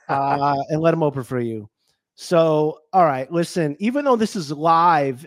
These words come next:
and people, you know, the five people that are watching right now, high five, high five, thank you. Um,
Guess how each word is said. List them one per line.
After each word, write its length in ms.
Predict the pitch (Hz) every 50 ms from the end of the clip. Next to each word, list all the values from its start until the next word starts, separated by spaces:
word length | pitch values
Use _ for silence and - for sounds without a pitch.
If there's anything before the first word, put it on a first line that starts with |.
| _ 170
and 260 | 151 143 139 131 123
people, 500 | - 175 160 151 151 151 151 147 147 147
you 140 | 139 151 151
know, 160 | 139 135 135
the 220 | 131 127 127 123 - _
five 440 | _ - - 165 151 147 151 143 123
people 220 | - 165 151 151 147
that 120 | 143 143
are 60 | 139
watching 320 | 135 139 139 - - 147 139
right 100 | 135 127
now, 100 | 123 123
high 220 | 120 - 220 254
five, 520 | 240 - 247 196 190 190 185 185 - - _ _ _ _ _ _ _
high 200 | _ 214 208 202
five, 360 | - - 175 160 160 160 139
thank 300 | - - 185 185 170 -
you. 220 | 175 165 160 151 147 _ - - - - - _ _ _ _
Um, 520 | 175 170 165 165 165 160 156 156 147 131